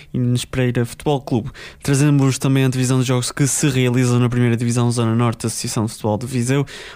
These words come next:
onde estão incluídos o Grupo Desportivo Casa de Povo de Oliveira de Douro, a Associação Desportiva de Piães, que não jogará este fim de semana, e a Associação Recreativa Cultural e Desportiva de Boaças.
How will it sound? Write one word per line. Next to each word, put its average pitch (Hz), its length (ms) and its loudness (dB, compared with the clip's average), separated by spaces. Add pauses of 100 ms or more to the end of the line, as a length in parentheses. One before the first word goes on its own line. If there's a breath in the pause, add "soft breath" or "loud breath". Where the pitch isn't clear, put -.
onde 127 140 -2
estão 127 160 0
incluídos 123 500 0
o 123 120 2
Grupo 139 260 0
Desportivo - 400 -4
Casa 123 240 0
de 120 60 -8
Povo 123 280 -2
de 123 220 0
Oliveira 120 380 0
de 120 60 -6
Douro, 139 200 0 (300 loud breath)
a - 80 -18
Associação 127 280 -4
Desportiva 123 400 -4
de 135 140 0
Piães, 127 380 -2
que - 100 -4
não 123 100 2
jogará 117 360 -4
este 120 160 -6
fim 123 120 -2
de 110 80 -6
semana, 127 480 0 (280 loud breath)
e 120 60 -2
a - 20 0
Associação 113 360 -4
Recreativa 127 680 -2
Cultural 120 400 -2
e 110 40 -4
Desportiva 117 520 -2
de 131 100 -2
Boaças. - 600 -6